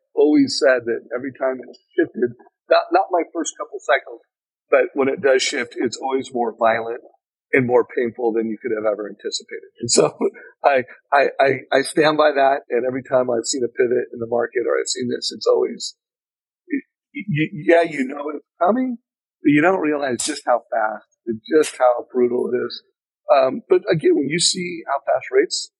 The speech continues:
you know, have gone up, it's historical. You know, it's like, could anyone have anticipated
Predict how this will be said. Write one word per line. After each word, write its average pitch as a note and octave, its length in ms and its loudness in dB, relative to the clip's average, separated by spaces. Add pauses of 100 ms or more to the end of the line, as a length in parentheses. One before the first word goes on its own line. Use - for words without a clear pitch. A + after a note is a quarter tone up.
(160)
you - 80 0
know, B2 200 2
have C3+ 120 -8
gone B2 240 -2
up, B2+ 200 -2
it's - 380 -12 (160)
historical. - 640 -2 (140)
You C#3 120 0
know, D3 200 2
it's - 260 -4 (360)
like, D3+ 180 2 (300)
could E3 340 2
anyone D#3 480 0
have D3 160 -6
anticipated D3 880 -6